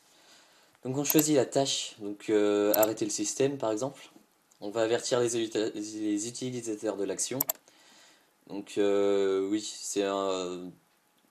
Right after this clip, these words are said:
c'est un peu pour les narguer, parce que de toute façon ils pourront même pas annuler. Donc je vais mettre neuf cent quatre-vingt-dix-neuf secondes, euh, parce que il faut que je, j'ai le temps d'enregistrer ce tutoriel avant que mon ordi s'éteigne. Donc oui, c'est un peu bête.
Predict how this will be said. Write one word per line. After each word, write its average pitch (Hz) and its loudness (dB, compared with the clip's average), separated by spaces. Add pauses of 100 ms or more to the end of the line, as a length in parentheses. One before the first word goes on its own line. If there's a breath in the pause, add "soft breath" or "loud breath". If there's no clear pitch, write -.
(160)
c'est - -4
un 110 0
peu 107 -2 (140)
pour 107 -4
les 113 0
narguer, 113 0
parce - -14
que 104 -6
de 104 -2
toute 104 -8
façon 110 -4
ils 104 -4
pourront 98 -8
même 104 -4
pas 104 -2
annuler. 98 -4 (1400 soft breath)
Donc 104 -8
je 110 -10
vais 120 0
mettre 120 0
neuf 127 -4
cent 139 -4
quatre-vingt-dix-neuf 117 -6
secondes, 113 -4 (560)
euh, 87 -4
parce 101 -6
que 101 0
il 95 -6
faut - -8
que 101 -10
je, 101 -10 (240)
j'ai 110 -4
le 107 -2
temps 110 -2
d'enregistrer 104 -2
ce - -8
tutoriel 101 -2
avant 90 -6
que 90 -18
mon 95 -10
ordi 92 -12
s'éteigne. 117 -8 (1160 soft breath)
Donc - -20
oui, - -8
c'est - -6
un 76 -12
peu 90 -8
bête. 98 0